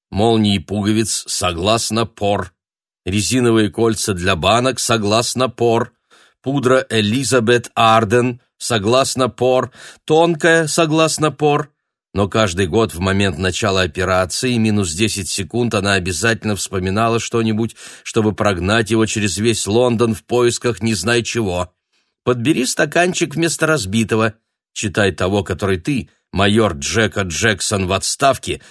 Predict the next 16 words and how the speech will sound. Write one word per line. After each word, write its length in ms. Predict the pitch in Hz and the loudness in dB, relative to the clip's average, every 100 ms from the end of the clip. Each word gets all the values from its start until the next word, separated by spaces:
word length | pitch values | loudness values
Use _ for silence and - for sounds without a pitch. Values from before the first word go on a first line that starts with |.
| _ - | _ -4
а 100 | 101 | 0
точнее 420 | 120 110 127 123 | 0 0 2 2
прежде 460 | 113 143 143 90 92 | 2 0 0 0 0
в 60 | |
отставке, 720 | 98 - - 101 87 - 80 - _ | -2 -2 0 0 0 -4 -8 -10 _
а 120 | - 92 | -4 -2
теперь 340 | 113 120 107 | 0 0 0
под 280 | 98 104 - | 0 -4 -2
трибуналом 640 | 107 107 117 123 110 107 - | -2 0 2 4 4 0 0
интенданства, 960 | 113 101 113 107 151 160 113 - 71 - - _ | -2 2 0 2 2 0 -2 -4 -8 -10 -20 _
разбил 540 | 92 120 95 95 147 117 | 0 0 0 0 0 0
предумышленно 840 | 117 117 123 147 147 127 123 120 | 0 2 2 0 -2 0 2 0
и 200 | - 127 | 0 -2
злоумышленно 1040 | 110 110 120 117 117 135 120 - 160 156 | 0 2 4 4 4 2 -2 -2 0 0
после 360 | 117 117 - 104 | 0 -2 0 -2
того, 420 | 90 95 147 175 | -2 2 2 0